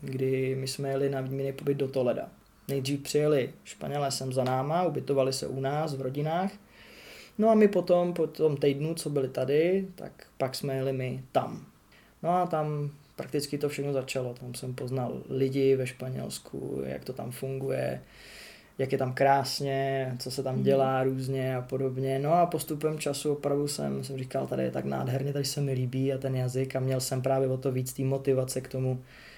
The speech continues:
Speaker 1: se pořád učit víc a víc. Od třeťáků potom jsme měli předměty ve španělštině, tam vlastně byla matematika, fyzika, chemie,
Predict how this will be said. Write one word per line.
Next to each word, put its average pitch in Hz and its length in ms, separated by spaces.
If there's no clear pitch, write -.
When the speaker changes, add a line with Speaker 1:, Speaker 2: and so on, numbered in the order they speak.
Speaker 1:
se 123 600
pořád 127 320
učit 127 260
víc 123 300
a 131 80
víc. 143 600
Od 139 160
třeťáků 156 600
potom 151 460
jsme 147 160
měli 135 260
předměty 151 440
ve 156 80
španělštině, 139 840
tam 131 280
vlastně 127 380
byla 123 360
matematika, 131 920
fyzika, 127 580
chemie, 127 640